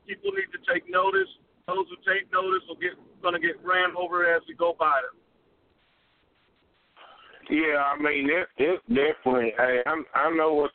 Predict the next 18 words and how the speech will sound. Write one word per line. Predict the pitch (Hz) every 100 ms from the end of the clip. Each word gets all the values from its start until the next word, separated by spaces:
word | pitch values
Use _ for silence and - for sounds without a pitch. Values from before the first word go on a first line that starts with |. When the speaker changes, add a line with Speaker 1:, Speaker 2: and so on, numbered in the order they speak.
| -
Speaker 2:
you | 123
mean. | 143 147 127
I, | 123 113 _ - 143
um, | - 117 110 104 101 - _ - - - -
as | -
far | 147 143 127 113
as | 95 - _
inexperience, | 135 139 120 - - 139 147 135 117 -
you | 120
know, | 120 117 110 - - - -
people | 151 151 123 123
don't | 131 123 - -
realize, | 127 139 123 120 117 117 104
and, | 101 -
and | 117 123
look, | 135 113 107
I'm | 143
not, | 143